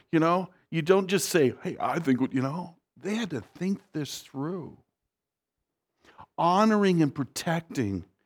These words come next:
people takes incredible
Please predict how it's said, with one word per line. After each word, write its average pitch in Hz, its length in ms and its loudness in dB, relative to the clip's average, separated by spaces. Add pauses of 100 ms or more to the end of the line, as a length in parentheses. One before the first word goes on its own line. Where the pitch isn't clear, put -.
(420)
people 135 680 -2 (540)
takes - 720 -2 (320)
incredible 151 1040 0